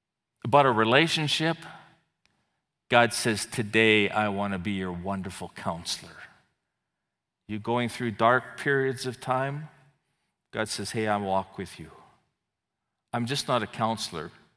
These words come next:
Mm. I'm a wonderful counselor. I'm the best you'll ever find. I will stand by you.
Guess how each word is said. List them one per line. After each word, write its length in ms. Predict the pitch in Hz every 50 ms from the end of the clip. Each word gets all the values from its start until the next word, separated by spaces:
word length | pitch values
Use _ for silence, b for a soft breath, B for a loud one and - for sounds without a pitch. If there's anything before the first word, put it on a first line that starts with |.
| _ _ _ -
Mm. 160 | 202 156 110 - - - - - _ _ _ _ _ - B B B B B B B B -
I'm 180 | 135 135 120
a 80 | 104 98
wonderful 680 | 98 101 104 113 131 135 131 113 117 107 - - 104 -
counselor. 720 | - - - 104 95 92 - - - 90 85 85 80 - - - - _ _ _ _ _ _ _ _ _ _ _ _ _ _ _ _ _ _ _ -
I'm 140 | 139 139 139
the 120 | 127 120
best 500 | 117 101 95 165 170 175 - - - -
you'll 200 | 170 160 151 147
ever 200 | 147 147 147 156
find. 720 | 139 - - 139 120 117 110 98 90 85 80 78 78 - - _ _ _ _ _ _ _ _ _ _ _ _ _ _ _ _ _ -
I 140 | 139 139
will 160 | 127 117 113 110
stand 560 | - - - - 185 165 160 170 165 160 147
by 160 | 160 156 156
you. 400 | 151 147 147 151 156 170 190